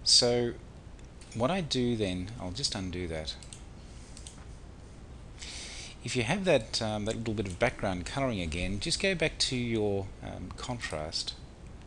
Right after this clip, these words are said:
uh, go back to format the picture, get that contrast of the image as strong as possible, um, and pull that brightness down as much as you can so that you don't see any detail in that background,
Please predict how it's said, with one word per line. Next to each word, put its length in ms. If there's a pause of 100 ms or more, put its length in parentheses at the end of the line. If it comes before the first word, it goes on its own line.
(140)
uh, 220
go 100
back 180
to 60
format 360
the 60
picture, 380 (480)
get 200
that 200
contrast 800
of 120
the 100
image 240
as 80
strong 340
as 120
possible, 500 (1300)
um, 320
and 240
pull 200
that 200
brightness 380
down 180
as 120
much 220
as 120
you 100
can 580 (1000)
so 140
that 160
you 120
don't 240
see 160
any 140
detail 400
in 100
that 160
background, 600